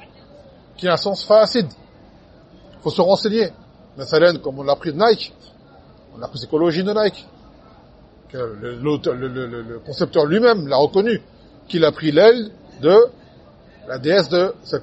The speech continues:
la déesse selon les, chez les Grecs, de la victoire ou de la vitesse, j'ai oublié.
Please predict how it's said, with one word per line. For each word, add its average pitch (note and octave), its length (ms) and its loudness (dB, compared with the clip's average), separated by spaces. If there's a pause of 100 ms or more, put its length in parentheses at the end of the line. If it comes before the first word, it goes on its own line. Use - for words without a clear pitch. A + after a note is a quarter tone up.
(320)
la A#2 60 -14
déesse C#3 440 -2
selon C3 180 -12
les, A#2+ 280 -8 (560)
chez - 140 -16
les B2+ 80 -10
Grecs, F#3 340 0 (480)
de C3 60 -16
la B2+ 120 -8
victoire F3 480 4
ou C3+ 40 -12
de C3 100 -8
la C3 80 -6
vitesse, D3 360 -2
j'ai A2 80 -10
oublié. D3+ 320 -4